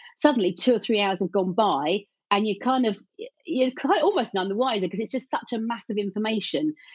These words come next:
Whereas what I've designed is, oh, and I'm in the process of continuing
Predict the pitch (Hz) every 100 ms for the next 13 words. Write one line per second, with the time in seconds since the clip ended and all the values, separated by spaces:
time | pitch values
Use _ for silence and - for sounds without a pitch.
0 | - - 254 247 240 - 226 277 277 269
1 | 208 190 175 160 165 185 - 196 185 180
2 | - 180 175 175 175 185 175 170 - 180
3 | - 170 - 170 - 240 180 151